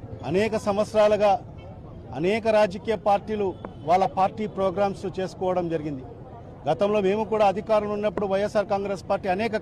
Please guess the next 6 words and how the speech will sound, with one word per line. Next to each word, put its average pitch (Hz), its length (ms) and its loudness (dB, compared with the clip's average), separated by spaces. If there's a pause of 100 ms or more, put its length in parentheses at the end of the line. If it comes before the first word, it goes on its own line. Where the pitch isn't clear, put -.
కార్యక్రమాలని 208 600 0
చేపట్టడం 196 480 -4
జరిగింది. 160 280 -4 (680)
కానీ 220 180 4 (200)
ఏనాడు 240 320 6 (100)
కూడా 233 180 8